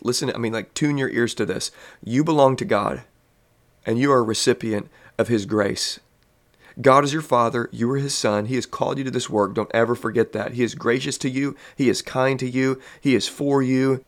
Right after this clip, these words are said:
and there's nothing you can do about it. God's grace is there for us no matter what, and it empowers us, and it boldens us. It helps us to do what God has called us to do. And so don't ever get over the fact that you belong to God and you have been commended to his grace.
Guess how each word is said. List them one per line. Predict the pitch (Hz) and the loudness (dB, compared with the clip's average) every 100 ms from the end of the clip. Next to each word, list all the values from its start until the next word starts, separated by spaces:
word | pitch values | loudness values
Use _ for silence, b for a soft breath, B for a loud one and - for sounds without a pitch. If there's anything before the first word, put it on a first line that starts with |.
| _ | _
and | 117 131 | 0 2
there's | 113 | 2
nothing | 117 135 127 | 2 2 0
you | 123 | 0
can | 120 104 | 0 0
do | 101 | 0
about | 90 - - | -2 -6 -10
it. | - _ _ _ _ _ - | -12 _ _ _ _ _ -2
God's | 156 135 123 | 2 2 0
grace | - 123 127 120 | 0 4 4 2
is | 107 | 0
there | 110 113 | 2 2
for | - - | 2 -2
us | 107 - | -2 -4
no | 104 117 123 117 - | -2 2 2 0 -6
matter | - 110 113 110 - _ | -2 2 2 0 -2 _
what, | 117 110 107 - B B B | -2 0 0 -4 B B B
and | 113 | -2
it | 78 | -2
empowers | 95 143 160 160 147 | -4 2 4 4 2
us, | 147 143 | 0 0
and | 113 | -4
it | 101 101 | -4 2
boldens | 143 156 143 | 2 2 0
us. | 131 131 - | 0 0 -4
It | - | -2
helps | 151 151 143 | 0 0 -2
us | 131 | -4
to | 107 | -6
do | 107 143 | 2 4
what | 151 - | 4 2
God | 117 110 | 0 -2
has | - | 0
called | - 131 | 2 2
us | 127 | 0
to | - | -6
do. | 104 127 135 - b b b b b b b b _ _ | 0 2 2 -2 b b b b b b b b _ _
And | 120 | 2
so | 127 | 2
don't | 113 143 - | 6 4 6
ever | 151 160 170 | 4 4 2
get | 127 139 | 0 2
over | 131 135 | 2 2
the | 110 | -2
fact | - 107 - | 0 -2 -2
that | 107 | -2
you | 135 | 0
belong | 151 151 139 | 0 0 0
to | - | 0
God | 113 110 107 | 0 2 2
and | 107 | 0
you | 110 131 | 0 0
have | 113 | 0
been | 113 | -2
commended | 113 110 120 113 | -2 -2 0 -2
to | 117 110 | -4 -6
his | 110 | -6
grace. | - 104 107 107 - - | -8 -4 -2 -2 -4 -6